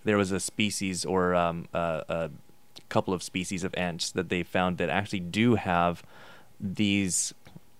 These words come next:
little ridges on their back, and they scrape them with their, um, with their leg to generate a sound.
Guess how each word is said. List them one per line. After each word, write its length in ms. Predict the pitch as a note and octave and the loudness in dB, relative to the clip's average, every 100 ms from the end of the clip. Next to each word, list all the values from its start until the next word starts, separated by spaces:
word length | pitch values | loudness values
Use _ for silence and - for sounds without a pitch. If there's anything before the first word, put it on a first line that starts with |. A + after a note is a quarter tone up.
| - | 4
little 440 | B2 A2+ G2+ - - - - | 8 8 6 2 -8 -20 -10
ridges 640 | G2+ G#2+ A2+ G2 F2+ E2+ - | 2 6 6 4 4 2 2
on 200 | G2 G2 | 2 4
their 160 | F#2 | 2
back, 380 | F2 F#2+ F#2+ F#2+ - | 4 4 4 2 -4
and 100 | F#2 | -4
they 60 | |
scrape 460 | F2+ - - G#2 - | -2 -2 2 2 2
them 140 | F#2+ | 0
with 240 | F#2 F#2 - | 2 0 2
their, 420 | F#2 E2+ E2 E2 - - | 4 4 2 -2 -12 -6
um, 460 | F2 E2 D#2 D#2 | -4 -2 -4 -6
with 140 | F#2 - | -6 -2
their 160 | F2+ | 0
leg 360 | F2 F#2 F2 D#2+ | 0 0 0 -4
to 100 | - | -10
generate 380 | F2+ F#2+ F#2 E2 | -2 0 2 0
a 40 | |
sound. 520 | D#2+ - F2+ D2+ D#2 | -2 0 0 0 -6